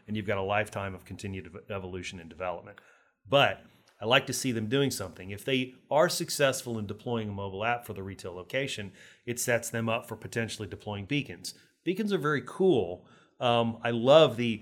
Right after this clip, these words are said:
hyperlocal sensitivity that a beacon can deliver to a consumer when they're in store on a path to purchase, particularly at the front door. You know they're at the front door. You know they're walking in. You know they're leaving. Or departmentally, or even around specific, uh,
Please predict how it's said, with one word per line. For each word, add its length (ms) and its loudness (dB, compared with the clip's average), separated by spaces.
hyperlocal 680 4
sensitivity 1000 0
that 120 0
a 60 -4
beacon 440 -2
can 160 -4
deliver 380 2
to 160 -10
a 60 -8
consumer 440 -6
when 140 -6
they're 140 -8
in 80 -12
store 260 -6
on 60 -10
a 40 -14
path 260 -8
to 60 -16
purchase, 460 -2
particularly 640 2
at 240 2
the 80 -8
front 320 4
door. 280 8
You 120 0
know 140 6
they're 120 4
at 120 0
the 40 -2
front 300 -2
door. 160 2
You 80 -2
know 140 -4
they're 80 -6
walking 340 -6
in. 220 2
You 80 0
know 160 -2
they're 100 -8
leaving. 560 2
Or 500 4
departmentally, 840 2
or 140 4
even 220 2
around 320 -2
specific, 500 -6
uh, 380 -2